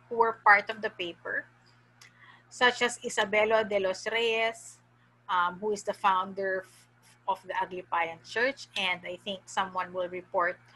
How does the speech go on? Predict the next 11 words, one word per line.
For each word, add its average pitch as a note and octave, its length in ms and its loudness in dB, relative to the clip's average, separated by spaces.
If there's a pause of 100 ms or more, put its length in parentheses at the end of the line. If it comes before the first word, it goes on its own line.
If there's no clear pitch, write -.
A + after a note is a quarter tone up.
(400)
on G3+ 180 -6
him G3 380 -6 (320)
more, F3 720 0
um, E3 340 -2 (1600)
more F3 160 -2
thoroughly, F3 760 0 (800)
and A3 220 2
Apollon-, A3 480 2 (240)
Apolonio B3 680 2
de G#3+ 200 0
la F#3 220 6